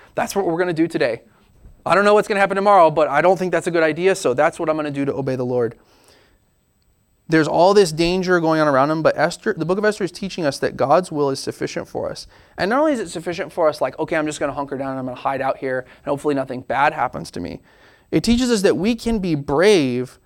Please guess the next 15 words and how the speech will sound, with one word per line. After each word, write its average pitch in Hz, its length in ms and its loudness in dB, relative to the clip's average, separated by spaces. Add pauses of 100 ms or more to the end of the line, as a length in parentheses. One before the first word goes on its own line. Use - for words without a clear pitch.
(200)
because 165 280 2
we 202 140 0
know 170 200 4
God's 190 460 4
confirming 165 640 -4
the 147 60 -4
work 135 200 0
of 127 100 0
our 117 120 2
hands, 117 320 -8
and 143 240 -8
God 170 260 4
is 202 100 4
protecting 135 500 -4
us 127 200 -6